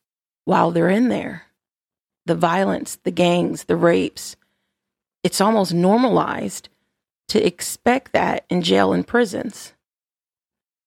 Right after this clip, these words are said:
But what about the ones that don't even belong there?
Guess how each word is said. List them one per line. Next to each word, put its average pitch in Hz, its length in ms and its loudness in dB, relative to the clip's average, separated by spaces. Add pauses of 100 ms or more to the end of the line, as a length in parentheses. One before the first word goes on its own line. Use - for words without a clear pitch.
(920)
But 196 100 2
what 226 200 2
about 226 260 -2
the 208 80 4
ones 208 240 2
that 196 160 2
don't 202 180 2
even 196 220 -2
belong 180 420 2
there? - 320 -8